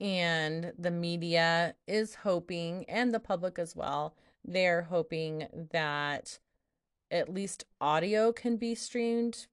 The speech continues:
because the biggest por-, portion of the whole motion by Lori's team was that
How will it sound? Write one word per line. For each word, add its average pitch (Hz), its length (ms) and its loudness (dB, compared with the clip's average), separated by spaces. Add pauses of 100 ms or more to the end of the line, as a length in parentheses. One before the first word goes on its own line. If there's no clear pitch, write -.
because 190 440 -4
the 190 120 -2
biggest 226 500 -2
por-, 185 280 2 (600)
portion 185 720 -4
of 160 320 -2
the 160 80 -4
whole 175 580 2 (880)
motion 220 760 6
by 175 180 6
Lori's 165 560 2
team 156 720 -4
was 165 440 0
that 147 680 -2